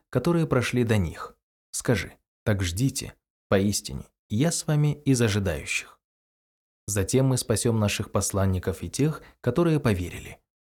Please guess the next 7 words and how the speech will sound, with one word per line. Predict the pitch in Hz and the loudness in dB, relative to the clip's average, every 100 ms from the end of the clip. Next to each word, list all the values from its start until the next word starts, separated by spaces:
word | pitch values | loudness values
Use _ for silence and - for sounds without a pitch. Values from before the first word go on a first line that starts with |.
| _ | _
Таким | - 98 90 | -4 -2 0
образом, | 95 147 151 151 135 | 0 2 2 2 2
нашим | 120 107 101 | 2 2 2
долгом | 151 165 160 | 2 0 2
является | 156 147 147 139 - 139 139 | 2 2 2 0 0 0 -2
спасать | - 107 - 92 90 | -4 -2 -2 -4 -2
верующих. | 104 113 80 - - - | -2 -2 -4 -4 -6 -8